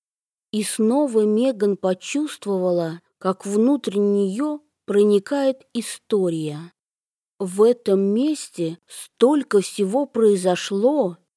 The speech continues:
а сейчас именно она шла по этим камням, создавая свою личную тропу в ходе истории. От этого она чувствовала себя такой маленькой,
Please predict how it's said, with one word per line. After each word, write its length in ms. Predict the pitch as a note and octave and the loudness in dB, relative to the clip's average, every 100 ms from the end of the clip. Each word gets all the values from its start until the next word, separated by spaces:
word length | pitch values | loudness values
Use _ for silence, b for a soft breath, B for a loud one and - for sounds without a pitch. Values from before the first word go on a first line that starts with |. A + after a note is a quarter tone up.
| _ | _
а 120 | F3+ G3 | 0 0
сейчас 800 | - G#3 G3 - D#4 C#4 - - _ | -2 -6 -6 -4 -4 -4 -10 -20 _
именно 580 | C#4 D#4 D#4 D4+ D4+ D4+ | 4 6 6 4 2 0
она 480 | C#4+ A3 F#3 E3+ - | 0 2 0 -4 -12
шла 420 | - - G#3+ B3+ | -14 -2 0 2
по 200 | C#4+ G#3+ | 2 2
этим 360 | G#3+ B3+ - G3+ | 4 2 0 -4
камням, 800 | - F#3+ F#3 G3 C#4 C#4 F#3+ F3 _ _ | 0 0 2 0 0 -2 -6 -10 _ _
создавая 840 | - G#3+ G3+ G3 A#3+ C4 D4+ C#4+ | -2 0 2 4 4 2 0 -2
свою 720 | B3 A3 A3 A3 A3 C#4 F#3 F#3 _ _ | -4 -2 0 0 0 -2 -4 -8 _ _
личную 680 | G3+ A3+ C4+ - - G#3 G3 | -4 -2 -2 -4 -2 0 0
тропу 600 | G3 F#3+ F#3+ - D4 D4 _ _ - | 0 -2 -2 -6 -6 -6 _ _ -20
в 40 | |
ходе 520 | - A#3 A3 G3 G#3+ | -2 6 6 6 -2
истории. 840 | G#3+ - - F3+ F3 E3 D#3 E3+ - _ _ _ _ _ - | -4 -6 -4 -2 -2 -4 -6 -10 -16 _ _ _ _ _ -4
От 280 | G#3 G#3 C4 | -4 -2 -4
этого 600 | D#4 D4+ G3+ F3+ F3 F3+ _ _ | -4 -4 -4 -4 -6 -10 _ _
она 280 | F#3 G#3 A3+ | 0 2 0
чувствовала 720 | A#3 D4+ D4+ - B3 A#3 A#3+ | -2 -6 -6 -4 0 2 0
себя 360 | A3+ A#3+ A#3+ A#3+ | -2 -2 0 0
такой 560 | - G3+ - D#4+ E4+ | -2 -6 -4 -2 0
маленькой, 1000 | D#4+ D4 C4 A3+ F#3+ F3 E3+ E3+ D#3+ F3 | 2 0 0 -2 -2 -2 -4 -6 -8 -10